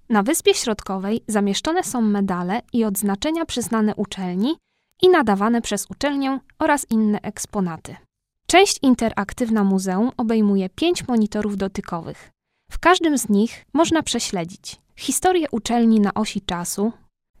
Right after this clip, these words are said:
rektorów i prorektorów uczelni również na osi czasu, wyróżnienia honorowe, doktoraty honoris causa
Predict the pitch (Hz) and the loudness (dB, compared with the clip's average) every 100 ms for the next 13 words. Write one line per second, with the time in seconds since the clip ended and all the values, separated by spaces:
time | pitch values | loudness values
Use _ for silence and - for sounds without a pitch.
0 | - 320 - 226 214 214 - - - 240 | -2 -2 0 -2 -2 -4 -8 -2 0 0
1 | 190 - 185 185 - - 208 190 202 240 | -4 -6 -6 -6 -8 -4 -2 0 -2 -4
2 | - 285 220 180 175 175 170 - 180 175 | -2 -2 0 -2 -4 -6 -6 -8 -8 -8
3 | 170 - 254 - - - - _ - 208 | -8 -8 -10 -12 -20 -20 -20 _ -4 2
4 | 214 208 285 339 254 226 185 180 185 180 | 2 2 2 2 4 2 2 -2 -4 -6
5 | - - 220 220 214 226 226 202 214 208 | -8 -4 -4 -2 -2 -2 -2 -4 -2 -2
6 | 202 190 - 196 180 185 233 285 | -2 -6 -8 -8 -6 -4 -4 -4